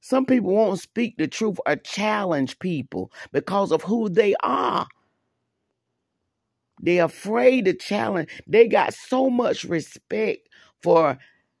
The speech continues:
certain bishops and preachers that they won't challenge them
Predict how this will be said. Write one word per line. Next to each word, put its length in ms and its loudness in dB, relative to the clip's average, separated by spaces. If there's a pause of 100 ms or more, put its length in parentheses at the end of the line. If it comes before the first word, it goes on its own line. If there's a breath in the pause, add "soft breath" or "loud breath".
certain 540 0
bishops 600 0
and 240 -4
preachers 360 -2
that 300 2
they 200 4
won't 500 2
challenge 680 -2
them 440 0